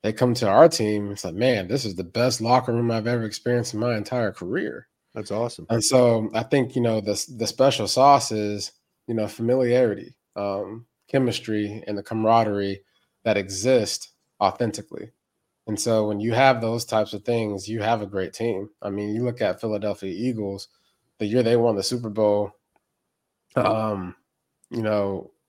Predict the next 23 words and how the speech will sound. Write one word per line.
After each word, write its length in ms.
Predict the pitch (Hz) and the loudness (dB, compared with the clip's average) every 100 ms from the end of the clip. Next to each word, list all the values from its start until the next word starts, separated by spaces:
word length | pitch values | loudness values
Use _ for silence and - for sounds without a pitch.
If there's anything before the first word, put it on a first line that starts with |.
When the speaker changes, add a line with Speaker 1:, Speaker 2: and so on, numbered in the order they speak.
| _ _ _ | _ _ _
Speaker 1:
like, 300 | - 95 90 _ - | -4 -4 -4 _ -6
I, 180 | 117 107 | -4 -4
I 140 | - 107 | -4 -4
hear 220 | 120 120 | 0 -2
stories 500 | - - 117 117 104 | 0 2 4 4 2
about 380 | 98 107 101 - | -2 -2 -2 -6
th-, 100 | - | -12
that 220 | 107 87 | -8 -6
locker 380 | 92 113 123 104 | -2 2 2 0
room 320 | 95 95 95 - _ _ _ _ _ | -6 -8 -10 -14 _ _ _ _ _
and 500 | 117 110 104 98 95 - _ _ - | 0 2 0 -2 -4 -10 _ _ -8
the 120 | 117 | -8
culture 480 | - 123 120 120 95 | -4 -2 0 0 -2
there. 340 | 85 - - - | -2 -4 -4 -4
I 60 | |
mean, 280 | 104 101 101 | -2 -2 -2
Frank 280 | - 117 110 | 0 0 4
Reich 240 | 123 120 | 4 4
was 120 | 104 | 0
part 220 | - 107 95 | -2 0 2
of 60 | |
that, 240 | 87 73 71 | 0 -4 -2
right? 260 | 107 117 | 0 0